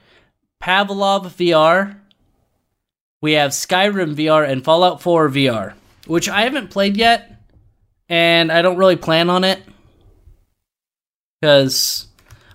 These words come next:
I've already played Skyrim and Fallout four, and they're okay, but going back to V R won't, won't make them better for me, I don't think.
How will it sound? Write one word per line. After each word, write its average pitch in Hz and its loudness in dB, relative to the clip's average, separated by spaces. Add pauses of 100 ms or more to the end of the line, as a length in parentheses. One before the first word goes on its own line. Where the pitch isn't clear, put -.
I've 147 -2
already 165 4
played 170 0
Skyrim 170 -2
and 165 -4
Fallout 165 2
four, 170 -2
and 175 -2
they're 180 0
okay, 131 0
but 135 -2 (420)
going 160 2
back 156 0
to 156 -8
V 147 -4
R 147 2
won't, 139 -10
won't 156 0
make 160 -2
them 143 -2
better 123 -4
for 120 -2
me, 107 -2
I 107 0
don't 104 -4
think. 98 -8